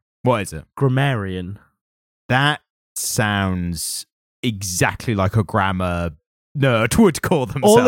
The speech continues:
Speaker 2: of the, all of the grammarians currently listening are gonna be like, "Jamie Saurus."
Speaker 1: All twelve of them are gonna be
Speaker 2: <laughs>
Speaker 1: absolutely peeking out right
Speaker 2: There's
Speaker 1: now.
Speaker 2: more of us than that.
Speaker 1: <laughs> There's
Speaker 2: Have I ever,
Speaker 1: dozens of us.
Speaker 2: have I ever told you about the time I got really excited in a Waitrose?
Speaker 1: I mean,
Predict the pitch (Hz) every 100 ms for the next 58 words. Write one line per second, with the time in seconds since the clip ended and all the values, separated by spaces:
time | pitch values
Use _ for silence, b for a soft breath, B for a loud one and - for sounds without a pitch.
0 | 214 226 214 214 247 240 202 208 190 196
1 | 202 170 147 147 - 170 156 151 151 165
2 | - 147 143 139 135 127 113 131 120 113
3 | 113 123 101 - 165 196 202 - 170 160
4 | 131 110 107 95 143 - 285 - 403 359
5 | 339 403 - 143 135 131 127 113 113 _
6 | _ - 170 139 - 117 87 71 127 226
7 | 220 196 185 165 151 151 123 113 - _
8 | _ - 240 - - 233 233 254 208 196
9 | 156 117 95 170 202 226 233 214 196 170
10 | - 160 156 143 151 147 151 147 170 160
11 | 127 120 139 147 - - - - _ _
12 | _ _ _ _ _ - - 127 127 120
13 | 117 107